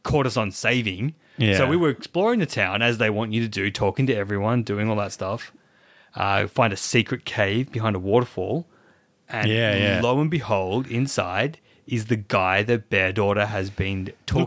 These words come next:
Speaker 2: Looking for.
Speaker 1: about since the start of the game.
Speaker 2: Yeah.
Speaker 1: You know, he's been captured by the Immaculates, as it turns out. Not captured.
Speaker 2: Yeah.
Speaker 1: Very
Speaker 2: Not
Speaker 1: the
Speaker 2: so
Speaker 1: opposite.
Speaker 2: much
Speaker 1: What's the
Speaker 2: captured.
Speaker 1: opposite of captured?
Speaker 2: Yeah.
Speaker 1: Uh, you know,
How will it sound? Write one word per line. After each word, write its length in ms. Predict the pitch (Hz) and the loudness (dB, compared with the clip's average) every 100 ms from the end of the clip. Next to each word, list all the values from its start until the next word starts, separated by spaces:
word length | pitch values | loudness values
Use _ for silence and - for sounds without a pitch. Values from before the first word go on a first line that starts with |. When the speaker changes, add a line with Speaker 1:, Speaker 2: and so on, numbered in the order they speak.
| - | 2
Speaker 2:
Looking 60 | 127 | 2
for. 80 | 101 | 0
Speaker 1:
about 200 | 95 110 | -2 -4
since 280 | - 117 - | -8 -8 -8
the 100 | 104 | -10
start 460 | - 131 139 131 | -2 2 2 2
of 100 | 110 | -2
the 80 | 104 | -4
game. 560 | 98 98 92 90 113 139 - - | 0 0 0 -2 -4 -4 -6 0
Speaker 2:
Yeah. 160 | 131 | 2
Speaker 1:
You 60 | 135 | 4
know, 200 | 95 117 - - - _ | 2 0 -4 -20 -20 _
he's 200 | 120 113 | -2 0
been 260 | 117 113 101 | 4 2 2
captured 440 | - 143 - 131 | 0 0 -2 -2
by 140 | 117 | 0
the 120 | 104 101 | 0 -2
Immaculates, 760 | 95 87 - 98 175 - - - - - _ _ _ _ - - | -2 -4 -2 0 0 -4 -16 -18 -20 -20 _ _ _ _ -10 -4
as 140 | 120 | -4
it 40 | 127 | -6
turns 360 | - 104 95 101 | -6 -6 -4 -4
out. 300 | 95 165 - _ _ - | -2 -4 -6 _ _ -8
Not 280 | 104 151 - | -2 -2 -2
captured. 480 | 107 95 - 135 | -2 -2 0 0
Speaker 2:
Yeah. 280 | 147 123 98 - - | 2 2 0 -2 -6
Speaker 1:
Very 300 | 123 156 151 | -2 2 4
Speaker 2:
Not 140 | 160 | 2
Speaker 1:
the 60 | 123 | 0
Speaker 2:
so 120 | 151 | 0
Speaker 1:
opposite. 60 | 151 156 147 | 2 4 4
Speaker 2:
much 80 | |
Speaker 1:
What's 0 | 170 175 | 2 2
the 60 | |
Speaker 2:
captured. 40 | 151 | 2
Speaker 1:
opposite 280 | 151 143 165 | 2 2 2
of 60 | 131 | 0
captured? 540 | 175 143 - 113 95 - - | 0 0 0 -2 -2 -10 0
Speaker 2:
Yeah. 280 | 123 104 - - - - | 2 2 0 -10 -12 -2
Speaker 1:
Uh, 320 | 117 101 98 | 2 4 2
you 120 | 127 127 | 0 0
know, 280 | 98 113 | 0 0